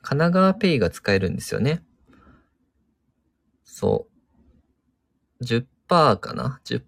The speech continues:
パー返ってくるんで、うん、今のうち買うのもありかなと思ったんだけど、全部売り切れでしたね。半導体が不足してるんですかねっていう、ちょっと話をしてましたね。えーっ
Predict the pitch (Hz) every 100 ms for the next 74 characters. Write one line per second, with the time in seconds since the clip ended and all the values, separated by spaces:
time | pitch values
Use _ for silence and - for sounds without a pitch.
0 | _ - 156 117 120 107 - - 87 -
1 | 104 104 117 147 123 92 - _ _ -
2 | _ _ _ _ _ 208 208 202 180 -
3 | 123 131 139 143 135 - - 147 139 98
4 | 92 117 - 101 104 - 107 117 - 123
5 | 120 120 143 151 104 117 104 92 92 -
6 | 95 98 104 - - 101 104 - - 156
7 | 170 165 170 160 156 151 - 143 135 139
8 | 147 143 107 - - 101 123 127 - 90
9 | 90 - - - - - - - - _
10 | _ _ 98 95 98 90 - - - -
11 | - 127 151 156 160 _ _ _ _ _
12 | _ _ _ _ _ _ _ _ _ _
13 | _ _ _ _ _ _ - 104 104 104
14 | 95